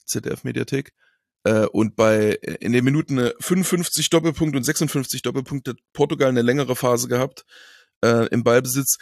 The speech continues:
wo beide Situationen, die dann später zu den Toren geführt haben, fast genauso schon mal aufgetreten sind. Und in den Fällen jeweils bleibt Deutschland einfach ein bisschen passiver und lässt sich nicht so rausziehen. Im ersten Fall passiert dann einfach gar nichts,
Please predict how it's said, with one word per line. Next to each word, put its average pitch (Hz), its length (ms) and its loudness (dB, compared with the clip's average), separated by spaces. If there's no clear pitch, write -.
wo 117 260 0
beide 170 320 2
Situationen, 143 640 2
die 131 80 0
dann 120 200 4
später 147 300 -2
zu 131 140 -6
den 120 100 2
Toren 156 220 0
geführt 131 300 0
haben, 123 160 0
fast - 460 -2
genauso 147 600 4
schon 147 220 2
mal 123 100 4
aufgetreten - 720 0
sind. 196 340 -4
Und 143 180 2
in 135 160 2
den 175 240 4
Fällen 165 320 0
jeweils 156 720 0
bleibt 135 280 2
Deutschland 139 320 4
einfach 123 260 0
ein 127 80 -4
bisschen 123 280 -4
passiver 190 680 0
und 113 140 -4
lässt 123 160 2
sich - 120 -6
nicht 156 140 0
so 156 80 2
rausziehen. 190 720 0
Im - 160 -2
ersten 160 400 0
Fall 170 240 2
passiert 151 440 0
dann 131 120 -2
einfach - 320 -4
gar 113 220 0
nichts, - 420 -4